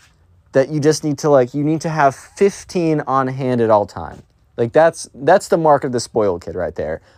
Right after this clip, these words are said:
But it gets worse. Yep, it gets worse. So eventually, spoiled kid and, uh, Adrian walk down. And at the dinner table, there's, like, I don't know, some kind of meal in the center, and it looks really good. It's, like, a very fire meal.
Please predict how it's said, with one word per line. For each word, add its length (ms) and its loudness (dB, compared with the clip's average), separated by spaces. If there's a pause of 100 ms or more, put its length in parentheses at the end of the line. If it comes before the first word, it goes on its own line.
(160)
But 120 4
it 60 2
gets 220 0
worse. 500 2 (400)
Yep, 320 2 (160)
it 140 -4
gets 240 -2
worse. 400 -10 (380)
So 120 -2
eventually, 440 2
spoiled 360 2
kid 240 0
and, 420 -4
uh, 140 2
Adrian 320 -4
walk 220 -2
down. 360 -8 (800)
And 240 -2
at 120 -2
the 60 -4
dinner 240 2
table, 540 2 (400)
there's, 320 2
like, 300 2 (400)
I 100 0
don't 100 0
know, 140 -2
some 220 -4
kind 140 0
of 60 0
meal 260 0
in 60 -4
the 60 -6
center, 520 -2
and 180 0
it 120 2
looks 300 -2
really 280 0
good. 280 -10
It's, 220 -6
like, 160 -2
a 40 -10
very 240 -4
fire 300 -6
meal. 280 -18